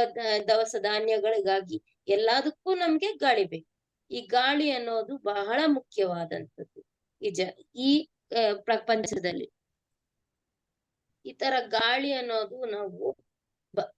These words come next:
ಒಳ್ಳೆ ತಂದಿಂದ ನೋಡಿದ್ರೆ ನಮ್ಗೆ ಯಾವತ್ತೂನು ಏನೂ ಆಗೋದಿಲ್ಲ. Even ನಾವು ಲೋಕ ಕಣ್ಯ-, ಕಲ್ಯಾಣಕ್ಕಾರ್ತೂನು ನಾವು ಈ ಧ್ಯಾನವನ್ನ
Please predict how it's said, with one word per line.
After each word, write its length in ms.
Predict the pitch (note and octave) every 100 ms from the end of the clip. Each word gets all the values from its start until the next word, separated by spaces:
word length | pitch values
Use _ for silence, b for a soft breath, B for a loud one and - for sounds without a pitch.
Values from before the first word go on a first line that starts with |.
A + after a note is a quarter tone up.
| -
ಒಳ್ಳೆ 340 | G3 A#3+ C#4
ತಂದಿಂದ 440 | D4 C#4+ A#3+ A3+ A3 G#3
ನೋಡಿದ್ರೆ 540 | G3+ F#3+ F3+ G#3+ B3+
ನಮ್ಗೆ 520 | - _ - G#3+ G3+
ಯಾವತ್ತೂನು 720 | F#3 F3+ F#3 _ - B3+ C4+
ಏನೂ 580 | D#4+ C4+ G3+ G3 G3+ C4
ಆಗೋದಿಲ್ಲ. 560 | C#4 G3+ F3 E3 F3 - _ _ _ A#3+
Even 360 | B3+ C4 C4+
ನಾವು 600 | B3 A#3+ B3+ C4+ D4+ D#4 _ -
ಲೋಕ 260 | A#3 C#4 D#4+
ಕಣ್ಯ-, 680 | D#4+ C#4 C4+ C4 C4 C4 -
ಕಲ್ಯಾಣಕ್ಕಾರ್ತೂನು 1500 | G3+ - A#3 A#3 A#3 A#3 A#3 - G#3 G#3 - B3+ C4+ F4 - _ -
ನಾವು 240 | A#3+ A#3 B3
ಈ 440 | A#3+ A#3 A3 F#3+
ಧ್ಯಾನವನ್ನ 560 | G#3 G3+ A#3 A3+ G#3